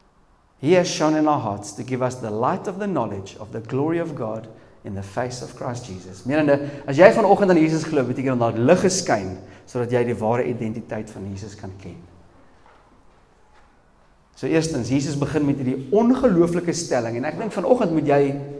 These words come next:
dit evalueer. Is dit waar? Vandag moet jy als evalueer.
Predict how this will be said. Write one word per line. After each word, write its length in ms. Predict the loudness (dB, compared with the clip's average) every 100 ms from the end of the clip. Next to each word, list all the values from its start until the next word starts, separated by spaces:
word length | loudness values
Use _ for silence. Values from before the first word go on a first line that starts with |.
| -16 -8
dit 120 | -4 -2
evalueer. 640 | 0 0 0 0 -2 -2
Is 180 | -2 2
dit 200 | 0 2
waar? 380 | 2 2 -2 -10 -16 -20 -20 _ _ _ _ _ _ -20 -20 _ _ _ _ -20 -20 -20 -20 _ _ _ _ _ _ -20 -20 -20 _
Vandag 320 | 2 6 6
moet 160 | 6 6
jy 60 | 8
als 220 | 8 6
evalueer. 640 | 4 4 4 -4 -8 -14